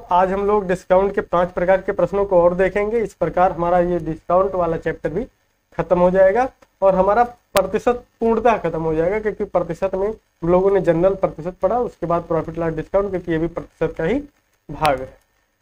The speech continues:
ठीक है, तो देर ना करते हुए हम लोग इन पांचों प्रकार के प्रश्नों को आज हल करते हैं, जिससे कि हमारा topic जल्दी से खत्म हो जाए। हमारा पहला प्रश्न है कि किसी वस्तु को पच्चीस प्रतिशत, बीस प्रतिशत और दस प्रतिशत की क्रमिक छूट पर बेचा जाता है।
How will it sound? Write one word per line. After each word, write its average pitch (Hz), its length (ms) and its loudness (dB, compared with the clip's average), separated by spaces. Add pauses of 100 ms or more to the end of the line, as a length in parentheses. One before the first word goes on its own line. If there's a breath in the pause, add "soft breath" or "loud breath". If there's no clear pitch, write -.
ठीक 233 180 -2
है, 147 140 -4 (300)
तो 214 120 6
देर 196 240 4
ना 214 120 2
करते 214 280 -2
हुए 214 180 2
हम 196 160 0
लोग 185 180 0
इन 185 120 -2
पांचों 175 280 0
प्रकार 180 320 -4
के 180 120 -6
प्रश्नों 170 320 -4
को 170 160 -6
आज 156 180 -6
हल 180 100 -4
करते 196 280 -4
हैं, 208 140 -2
जिससे 170 300 -6
कि 165 140 -8
हमारा 156 240 -6
topic 151 340 -8
जल्दी 151 220 -2
से - 160 -2
खत्म - 520 -8
हो 160 140 -2
जाए। 185 140 -2
हमारा - 840 -2
पहला 240 340 2
प्रश्न 196 320 -4
है 185 340 -6 (160)
कि 247 60 -4
किसी 240 340 0
वस्तु 208 340 -2
को 202 200 -2
पच्चीस 247 500 -2
प्रतिशत, 220 420 -4
बीस 208 300 -4
प्रतिशत 190 400 -6
और 208 100 -2
दस 208 200 -4
प्रतिशत 196 400 -6
की 226 100 -8
क्रमिक 196 380 0
छूट 190 200 -4
पर 214 120 -2
बेचा 170 300 -2
जाता 147 300 -6
है। 143 120 -12